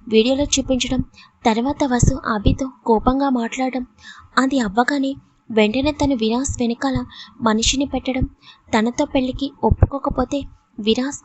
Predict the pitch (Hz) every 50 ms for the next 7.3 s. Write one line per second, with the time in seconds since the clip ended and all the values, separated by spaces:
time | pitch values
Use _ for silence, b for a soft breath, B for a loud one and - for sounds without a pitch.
0 | - 254 240 254 262 247 - 262 262 b b b b b _ 214 220 220 214 240
1 | 277 285 285 277 277 - _ - 208 214 208 - - 277 269 285 277 269 277 -
2 | - 262 240 240 254 - - 277 269 254 262 254 262 262 B B B B B _
3 | - - - 220 180 - 277 277 - 294 269 269 277 - - _ - - 214 214
4 | 214 208 - - 285 - - 254 247 - - 262 254 254 254 262 B B B B
5 | B B - - 220 208 202 208 277 - - 277 254 - - - - - - -
6 | _ - 233 226 - 262 254 262 269 - _ B B B B B B _ - 220
7 | 220 233 254 269 277 277